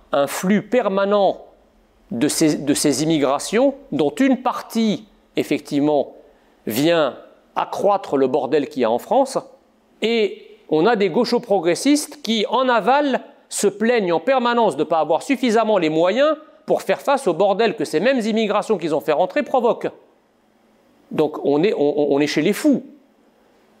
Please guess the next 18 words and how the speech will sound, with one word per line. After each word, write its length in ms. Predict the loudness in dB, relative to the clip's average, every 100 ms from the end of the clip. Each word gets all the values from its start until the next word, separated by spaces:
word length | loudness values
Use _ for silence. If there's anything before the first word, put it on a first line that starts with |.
| _ -4
C'est-à-dire 380 | 0 2 0
qu'il 320 | 0 0 0 -2
faudrait 440 | 2 2 4 2
déjà, 260 | 2 0 0
pour 200 | 0 0
se 100 | 0
donner 500 | 2 4 2 0 -2
une 120 | -2
chance 640 | 0 2 2 0 -4 -6 _ _ _ _ -20 -10 -2
et 200 | 0 2
de 100 | 2
régler 280 | 2 2
le 60 | -2
problème 280 | 0 0 2
de 60 |
la 80 | 0
sécurité 920 | 0 -2 0 0 4 2 2 0 2
et 320 | 2 0 -14